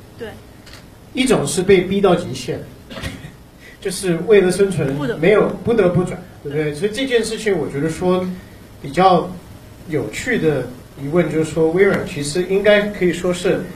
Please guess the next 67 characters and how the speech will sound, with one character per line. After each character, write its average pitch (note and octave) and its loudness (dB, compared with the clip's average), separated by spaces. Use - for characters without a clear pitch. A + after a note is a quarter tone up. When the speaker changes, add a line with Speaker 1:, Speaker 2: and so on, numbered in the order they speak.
Speaker 2:
还 D3+ -6
没 A3 6
到 A3+ 6
那 G3 6
个 D#3+ 0
极-， C3+ -8
极 B2 -8
限 E3+ 0
的 C3 -2
时 - -6
候 C3+ 0
下 - 2
决 - -2
心 D#3 -4
来 B2+ -4
做 C3 -4
这 - -6
件 - -10
事 - -14
情。 - -16
Speaker 1:
嗯 A#3 -8
哼。 G#3+ -10
Speaker 2:
我 D3 0
觉 D3+ 2
得 F#3 4
说 A3 4
这 B3+ 4
件 F3+ 2
事 C#3+ -4
反 C3+ -6
而 A#2 -10
是 - -6
很 A2+ -6
难 F2 -10
做 B2+ -4
到， F2+ -8
就 G#3+ -2
说 C4+ 0
你 F#3+ 2
被 A#3 4
逼 C#4 0
到 B3+ 4
没 E3 0
有 G3+ 2
选 - -12
择 A#3+ -4
的 G3+ 2
时 G3 -2
候， F#3 2
Speaker 1:
没 E3+ 4
有 D#3+ 0
活 - -4
路 - -6
的 G3+ 2
时 D3 -2
候。 - -10
Speaker 2:
就， E3 -2
就 C3+ -4
只 A2+ -14
能 A2 -8
这 - 0
样 C3 2
子 - -6
了， - -12
对 A#2+ -8
不 A#2+ -10
对？ G#2+ -6